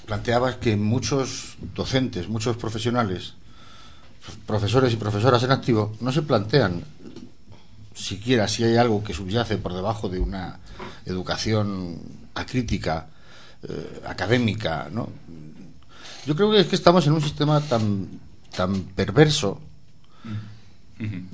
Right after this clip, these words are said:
Speaker 1: pero perfectamente per-, perverso,
Speaker 2: Ujú.
Speaker 1: que ha hecho que entendam-, entendamos como, eh, inevitable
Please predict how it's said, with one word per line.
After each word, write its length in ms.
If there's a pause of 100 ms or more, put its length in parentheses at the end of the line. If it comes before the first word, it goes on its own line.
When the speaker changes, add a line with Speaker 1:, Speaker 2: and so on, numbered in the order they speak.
(220)
Speaker 1:
pero 200
perfectamente 800
per-, 340
perverso, 600
Speaker 2:
Ujú. 400 (400)
Speaker 1:
que 340
ha 180
hecho 380
que 420 (180)
entendam-, 840
entendamos 680
como, 580 (680)
eh, 600
inevitable 800